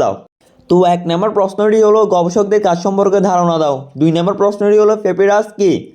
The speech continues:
তিন নম্বর প্রশ্নটি হলো সামাজিক কাঠামো হিসেবে পরিবারের ভূমিকা বর্ণনা করো। চার নম্বর প্রশ্নটি হলো কৃষি বিপ্লব কীভাবে সম্ভব হয়েছিল বর্ণনা দাও বা বর্ণনা করো। পাঁচ নম্বর প্রশ্নটি হলো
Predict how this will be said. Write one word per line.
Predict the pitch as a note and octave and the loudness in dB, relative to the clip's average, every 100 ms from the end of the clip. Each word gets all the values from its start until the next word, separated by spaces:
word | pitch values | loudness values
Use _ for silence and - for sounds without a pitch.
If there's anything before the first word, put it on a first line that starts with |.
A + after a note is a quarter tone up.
| _ _ _ | _ _ _
তিন | E3+ F3 | 0 2
নম্বর | F3 G3+ G3 | 2 0 0
প্রশ্নটি | G3+ G#3 G#3 G#3 | -2 0 2 2
হলো | G#3 G#3 | 2 0
সামাজিক | G3 G3 G3 G3 | -2 0 -2 0
কাঠামো | F3+ G3 G3+ G#3 | 0 2 2 2
হিসেবে | G#3 G3+ G#3 G3+ | 2 2 2 2
পরিবারের | F#3+ F3 E3+ E3 | 2 2 2 0
ভূমিকা | F#3 F#3+ F#3+ G3 F#3+ | 0 0 2 0 2
বর্ণনা | E3+ D#3 D3+ | 0 0 0
করো। | C#3+ B2+ A#2+ B2 _ _ _ _ E3+ | 0 0 -2 -8 _ _ _ _ -2
চার | E3 E3+ | 0 2
নম্বর | F3 G#3+ | 0 -2
প্রশ্নটি | F#3 F3 F#3+ G3+ | -2 -2 0 2
হলো | G#3 G#3 | 2 0
কৃষি | F3+ E3+ G3+ | 0 -2 0
বিপ্লব | G#3 G#3 G#3 G3 | 0 0 0 0
কীভাবে | F#3 G3+ G#3 | 0 0 0
সম্ভব | G#3+ G3 G3+ | 0 0 2
হয়েছিল | F#3 F3 D#3+ B2+ B2+ | 2 2 2 0 -2
বর্ণনা | E3 E3 D3 | -2 0 -2
দাও | B2 G#2 - | -2 -6 -6
বা | D3 E3 | -4 -2
বর্ণনা | F3+ F3+ E3+ D3+ | -2 -2 -2 -2
করো। | C#3 C#3 A#2+ - | -2 -2 -4 -6
পাঁচ | D#3 E3+ F3+ | -8 -6 -4
নম্বর | G3+ G#3 | -4 -2
প্রশ্নটি | G#3 G#3 G#3+ G#3+ | -4 0 0 2
হলো | G#3+ | 2